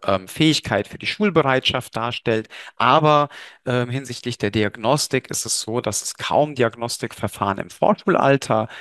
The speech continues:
gibt für die Selbstregulationsdiagnostik. Und spannend an dem Feld ist auch, dass eigentlich zwei zentrale Akteure für die Diagnostik der Selbstregulation im Vorschulalter zu, äh, in Frage kommen. Das sind einmal, ähm, pädagogische Fachkräfte in Kindergarteneinrichtungen oder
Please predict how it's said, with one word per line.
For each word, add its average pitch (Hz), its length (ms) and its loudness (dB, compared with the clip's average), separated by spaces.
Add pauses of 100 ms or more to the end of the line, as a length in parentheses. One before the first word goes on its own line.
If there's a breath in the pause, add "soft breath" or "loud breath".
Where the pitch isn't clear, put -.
(220 loud breath)
gibt - 320 0
für 175 400 2
die 170 80 -6
Selbstregulationsdiagnostik. 147 1700 0 (380 loud breath)
Und 131 160 -4
spannend 175 420 2
an 147 140 2
dem 147 140 0
Feld 143 340 -2
ist - 160 -4
auch, 131 240 0
dass - 180 -8
eigentlich 131 300 -6
zwei 143 380 2
zentrale 143 640 0
Akteure 180 720 -2 (260 loud breath)
für 147 160 -2
die 135 120 -4
Diagnostik 123 600 -2
der 113 100 0
Selbstregulation 104 880 -2
im 101 100 -12
Vorschulalter - 800 -2
zu, - 200 -2 (160)
äh, - 280 0
in - 100 -12
Frage 156 380 0
kommen. 131 260 -4
Das 113 120 -6
sind - 160 -10
einmal, 92 440 -2 (380 loud breath)
ähm, 92 340 0
pädagogische 101 520 0
Fachkräfte - 640 -2
in - 120 -2
Kindergarteneinrichtungen 120 1160 -2
oder 101 340 -4